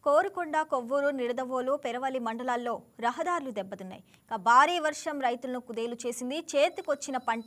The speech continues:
నీట మునిగింది. పంట నష్టపోయిన రైతులను ప్రభుత్వ పరంగా ఆదుకుంటామని రాష్ట్ర పర్యాటక శాఖ మంత్రి కందుల దుర్గేష్ తెలిపారు. ఇక జిల్లాలో తుఫాన్ ప్రభావంపై మరింత సమాచారం మా ప్రతినిధి సత్యనారాయణ లైవ్లో అందిస్తారు.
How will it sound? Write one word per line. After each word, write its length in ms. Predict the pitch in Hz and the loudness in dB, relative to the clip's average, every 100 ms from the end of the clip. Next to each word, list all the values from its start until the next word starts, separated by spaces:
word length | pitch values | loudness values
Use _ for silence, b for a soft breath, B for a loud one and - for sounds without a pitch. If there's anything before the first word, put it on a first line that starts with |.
| 233 | -4
నీట 300 | 214 233 247 | -4 -6 -4
మునిగింది. 480 | 233 202 196 180 170 b b b | -4 -6 -8 -12 -16 b b b
పంట 200 | 285 359 403 | 6 6 2
నష్టపోయిన 640 | 370 - 294 294 285 262 | 2 -2 -2 0 2 2
రైతులను 380 | 247 240 254 247 | 2 0 -4 -4
ప్రభుత్వ 440 | 226 220 269 277 | -4 -4 -4 -4
పరంగా 340 | 269 262 254 262 | -2 -2 4 6
ఆదుకుంటామని 880 | 190 247 302 294 277 277 285 220 - b b | 6 4 -2 -2 0 2 0 -4 -10 b b
రాష్ట్ర 380 | 254 320 - 339 | 4 4 2 -2
పర్యాటక 480 | - 254 277 285 262 | 2 2 0 -4 -8
శాఖ 260 | 254 240 240 | -8 -2 0
మంత్రి 320 | 240 233 240 | 0 -2 -4
కందుల 380 | 233 240 294 269 | 0 0 2 2
దుర్గేష్ 500 | 196 208 226 254 - | 2 -4 -2 -2 -2
తెలిపారు. 320 | 190 196 196 | -8 -8 -10
ఇక 460 | - _ _ - 320 | -12 _ _ 2 2
జిల్లాలో 560 | - 294 320 339 330 | 2 6 10 10 8
తుఫాన్ 460 | 330 294 302 285 277 277 | 4 2 4 4 4 0
ప్రభావంపై 600 | 233 254 262 247 247 196 - - | 4 4 4 2 0 -2 -10 -12
మరింత 280 | 208 220 240 | -8 -8 -8
సమాచారం 480 | 254 269 285 311 359 | -6 -4 -2 -2 -2
మా 100 | 320 | -2
ప్రతినిధి 560 | 254 247 262 240 208 - | -2 -4 -4 -4 -6 -12
సత్యనారాయణ 680 | - 254 254 330 302 269 254 | -2 -2 -2 -4 -2 0 0
లైవ్లో 320 | 240 214 226 214 | 0 -2 -2 -2
అందిస్తారు. 800 | 214 226 233 220 285 - - | -4 -8 -6 -4 -4 -8 -20